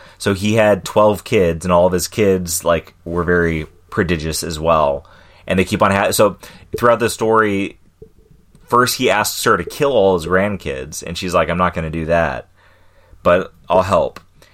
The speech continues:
And so she starts, uh, intervening in his kids getting down, basically, to make more kids.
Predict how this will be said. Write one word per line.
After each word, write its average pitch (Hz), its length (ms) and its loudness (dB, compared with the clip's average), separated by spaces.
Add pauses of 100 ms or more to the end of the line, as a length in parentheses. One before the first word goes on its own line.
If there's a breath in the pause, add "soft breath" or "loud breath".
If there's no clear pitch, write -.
(180 soft breath)
And 101 120 0
so 113 80 2
she 127 220 0
starts, 127 520 0
uh, 98 300 0 (560)
intervening 98 1120 -4 (100)
in 90 640 -4 (180)
his 95 380 -6
kids 95 920 -2 (880 soft breath)
getting 104 280 0
down, 95 320 4
basically, 87 500 -2
to 85 60 -2
make 87 180 -2
more 98 200 2
kids. - 480 -8